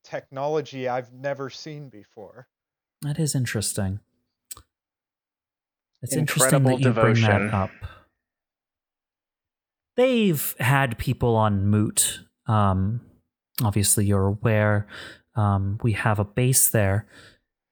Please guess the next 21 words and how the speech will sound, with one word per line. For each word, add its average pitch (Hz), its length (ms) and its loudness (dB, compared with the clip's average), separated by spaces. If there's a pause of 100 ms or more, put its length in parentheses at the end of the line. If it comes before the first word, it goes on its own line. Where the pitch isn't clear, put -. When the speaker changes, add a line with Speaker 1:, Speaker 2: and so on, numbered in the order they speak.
(160)
Speaker 2:
Um, 120 540 0 (400)
<laughs> - 400 -10
the 131 80 2
people 117 340 2
there 104 220 2
don't 131 220 0
quite - 400 -2
listen 123 500 2
to 104 200 2
them. 110 360 2
They're, 98 340 0 (380)
I 120 60 0
imagine 104 380 2
that 101 120 0
must 104 220 0
be 107 80 0
quite 98 320 -2
frustrating 104 880 0
preaching 101 580 0
to 107 100 -4
the 101 200 2